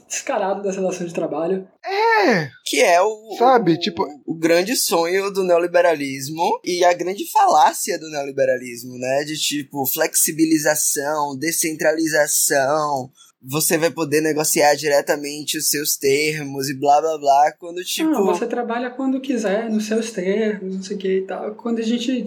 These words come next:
Speaker 1: tem
Speaker 3: Quando isso, na verdade, significa exploração.
Speaker 1: Sim. Quando, na verdade, as regras de funcionamento,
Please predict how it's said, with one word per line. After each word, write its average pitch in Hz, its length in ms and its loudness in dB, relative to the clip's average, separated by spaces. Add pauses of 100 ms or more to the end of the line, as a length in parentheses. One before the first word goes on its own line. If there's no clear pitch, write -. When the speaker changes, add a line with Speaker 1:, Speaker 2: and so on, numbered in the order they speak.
(100)
Speaker 1:
tem 220 140 -2
Speaker 3:
Quando 196 220 4
isso, 202 140 4
na 208 100 4
verdade, 214 340 4
significa 220 500 -4
exploração. 214 800 0
Speaker 1:
Sim. 220 400 -2 (480)
Quando, 202 240 0
na 202 80 -2
verdade, 202 380 0
as 220 100 0
regras 220 400 -2
de 226 80 -2
funcionamento, 175 800 0